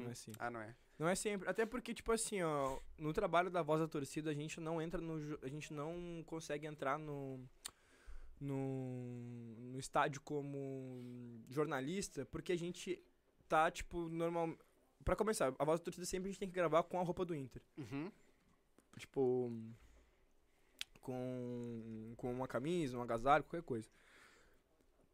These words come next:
Speaker 1: E as regras dos estádios do Brasil não compreendem jornalistas vestidos com o
Speaker 2: Ah.
Speaker 1: uniforme do time na zona mista. Foi alguma coisa que a gente conversou, a gente conversou no começo do ano,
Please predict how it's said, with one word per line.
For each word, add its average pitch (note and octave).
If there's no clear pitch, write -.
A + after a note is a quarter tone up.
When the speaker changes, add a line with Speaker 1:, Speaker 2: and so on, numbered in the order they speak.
Speaker 1:
E F#3
as A3+
regras F3
dos E3
estádios F3
do E3+
Brasil D#3+
não F3+
compreendem G3
jornalistas F3+
vestidos G3+
com A3+
o -
Speaker 2:
Ah. -
Speaker 1:
uniforme G#3+
do F3
time G3+
na G3+
zona F#3+
mista. F3+
Foi E3
alguma F#3+
coisa G3
que A3
a -
gente A3+
conversou, A#3
a E3+
gente F3
conversou F#3+
no G#3
começo F3+
do D#3
ano, F3+